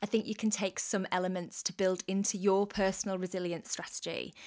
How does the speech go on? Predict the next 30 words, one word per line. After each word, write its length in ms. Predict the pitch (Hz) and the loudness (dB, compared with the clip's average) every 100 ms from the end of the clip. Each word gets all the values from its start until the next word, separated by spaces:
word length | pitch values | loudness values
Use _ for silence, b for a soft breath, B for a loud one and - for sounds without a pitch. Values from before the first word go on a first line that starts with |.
| B | B
so 160 | - 220 | 2 4
that 140 | 196 | 4
you 180 | 196 208 | 2 -2
can 200 | 202 202 | 0 -2
bring 260 | 202 185 175 | 0 0 2
your 240 | 165 165 - | 0 0 0
A 200 | 170 165 | -2 0
game 460 | 180 165 156 156 - | 0 0 -2 -6 -6
to 120 | 180 | -4
whatever 400 | 175 - 180 175 | -6 -2 -4 -2
you're 180 | 175 175 | -2 -2
pivoting 540 | - 190 180 165 160 | -4 -6 -6 -6 -4
towards 600 | 151 170 160 147 147 - - | -6 -4 -4 -4 -6 -8 -4
at 160 | 160 - | -4 -4
the 80 | 165 | -4
moment. 460 | 147 151 151 147 - _ _ _ _ B B | -4 -4 -6 -8 -14 _ _ _ _ B B
So 120 | - 233 | 0 2
resilience 600 | 226 320 359 349 - - | 4 6 4 4 0 0
for 140 | 254 | 4
me 340 | 240 240 175 | 6 8 6
is 200 | 165 175 | 4 0
about 340 | 196 196 180 - | 2 4 4 4
making 440 | 196 220 - 233 | 4 2 2 2
the 80 | 190 | 2
best 520 | 156 202 226 - - - | 4 4 4 -2 -4 4
more 360 | 202 214 262 | 8 8 8
likely 640 | 254 151 - - 147 - - _ B B B - | 6 2 -2 -8 -6 -6 -10 _ B B B 2
and 160 | 196 | 4
the 60 | 180 | 4
worst 520 | 185 190 185 185 | 8 8 8 4